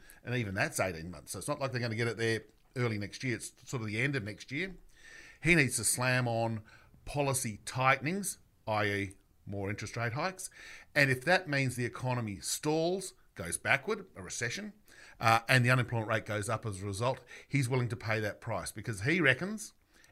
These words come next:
and a lot of other economists agree with him, by the way, that the, uh, that the biggest problem you can have in an economy is high inflation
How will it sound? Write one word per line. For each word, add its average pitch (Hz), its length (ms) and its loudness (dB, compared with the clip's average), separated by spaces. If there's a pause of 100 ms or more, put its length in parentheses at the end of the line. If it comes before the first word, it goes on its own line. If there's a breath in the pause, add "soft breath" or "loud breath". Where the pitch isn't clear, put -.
and 170 100 4
a 160 40 2
lot 190 100 6
of 180 60 4
other 156 180 4
economists 151 420 -4
agree 139 220 -4
with 185 100 -4
him, 139 120 -2
by 113 160 0
the 113 80 -2
way, 123 400 -2 (280 loud breath)
that - 160 -10
the, 120 200 2 (540)
uh, 135 280 0
that 139 220 -4
the 127 200 0 (280)
biggest 190 340 2
problem 139 300 0
you 113 40 -2
can 117 100 0
have 123 400 2
in 117 120 -2
an 110 100 -4
economy 143 560 -2 (400 loud breath)
is 120 160 -4
high 147 320 2
inflation 127 760 0